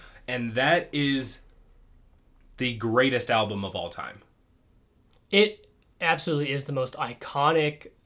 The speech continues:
Speaker 2: Black Sabbath album of all time. I don't know if I can ro-, run right now with you and say that it's the best album of all time. It's one of the best albums, a top ten.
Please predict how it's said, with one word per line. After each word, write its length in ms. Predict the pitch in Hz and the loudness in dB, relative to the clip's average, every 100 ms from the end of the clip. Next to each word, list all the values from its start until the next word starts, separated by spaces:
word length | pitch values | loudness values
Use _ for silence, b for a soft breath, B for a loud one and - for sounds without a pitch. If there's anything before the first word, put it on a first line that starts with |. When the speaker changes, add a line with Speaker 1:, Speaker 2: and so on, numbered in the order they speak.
| _ | _
Speaker 2:
Black 200 | 160 131 | 0 0
Sabbath 340 | - 147 233 190 | 4 4 6 4
album 240 | 151 135 | 4 2
of 100 | 131 | -4
all 120 | 120 | -6
time. 300 | 117 117 135 - _ _ _ _ _ _ _ _ - | -8 -12 -14 -18 _ _ _ _ _ _ _ _ 6
I 140 | 165 | 10
don't 200 | 220 254 | 10 10
know 180 | 196 208 | 10 10
if 80 | 175 | 8
I 80 | 160 | 6
can 220 | 151 139 | 0 0
ro-, 300 | 151 151 147 | 2 4 4
run 200 | 156 147 | 4 4
right 160 | 139 | 4
now 180 | 139 135 | 2 -2
with 180 | 131 135 | -2 -4
you 140 | 135 | -4
and 120 | 131 135 | -4 -2
say 200 | 143 131 | 0 0
that 120 | 131 | -2
it's 80 | 127 | -8
the 100 | 131 | -8
best 220 | 123 - | -8 -6
album 240 | 139 123 | -6 -6
of 60 | 123 | -6
all 100 | 123 | -8
time. 180 | 127 131 | -8 0
It's 140 | 175 | 0
one 260 | 151 156 180 | 4 6 10
of 180 | 185 151 | 8 6
the 180 | 185 202 | 4 6
best 280 | 185 175 175 | 6 4 4
albums, 280 | 170 170 | 2 2
a 60 | 170 | 0
top 260 | 185 165 - | 6 6 8
ten. 400 | 180 208 180 | 8 8 4